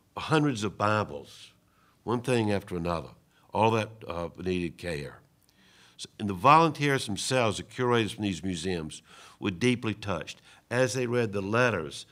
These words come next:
the poems, looked at the paintings, they themselves were brought to tears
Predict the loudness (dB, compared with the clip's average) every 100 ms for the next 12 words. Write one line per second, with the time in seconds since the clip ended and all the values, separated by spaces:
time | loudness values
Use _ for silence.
0 | _ -8 -8 -8 -2 2 4 2 0 -10
1 | -10 -12 _ -14 -2 -2 -2 -8 -4 2
2 | 2 2 -2 -6 -16 -20 _ -6 2 6
3 | 6 4 2 2 4 4 2 -2 -8 -16
4 | -16 -6 -4 4 8 8 6 -4 -4 0
5 | 2 0 -2 -8